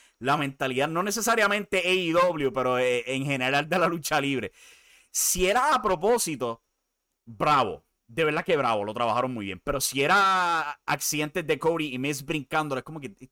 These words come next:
cállate, de verdad. Irrita. Vamos, eh, espero que sea lo segundo y que, que, que, que haya sido a propósito todo esto. Miguel Delgado dice que el segmento estuvo bueno.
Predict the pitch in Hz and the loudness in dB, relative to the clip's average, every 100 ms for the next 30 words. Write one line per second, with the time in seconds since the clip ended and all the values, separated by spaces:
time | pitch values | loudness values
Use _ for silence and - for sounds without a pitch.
0 | _ _ - 190 190 143 80 69 101 110 | _ _ -4 -2 -2 -4 -10 -16 -12 -10
1 | 113 117 120 _ _ _ _ _ 180 196 | -6 -6 -6 _ _ _ _ _ -4 0
2 | 190 208 208 165 85 - _ _ _ _ | 0 0 -4 -6 -10 -10 _ _ _ _
3 | _ _ _ _ _ _ _ 143 160 156 | _ _ _ _ _ _ _ -6 0 2
4 | 151 151 165 165 170 185 156 - 113 95 | 2 -2 -2 -2 -2 -2 -2 -2 -6 -8
5 | 87 107 107 117 101 113 101 110 101 123 | -10 -8 -6 -8 -6 -6 -6 -8 -6 -2
6 | 117 127 - 139 135 131 123 113 107 107 | 0 -2 -2 -2 0 0 -2 -2 -6 -8
7 | 104 98 95 85 78 76 73 - _ _ | -8 -8 -8 -10 -10 -12 -18 -20 _ _
8 | _ _ _ _ _ _ 131 160 202 208 | _ _ _ _ _ _ -2 0 2 2
9 | 190 190 175 170 131 139 127 131 143 131 | 2 2 0 -2 -2 -4 -6 -8 -8 -4
10 | 117 92 80 | -4 -6 -10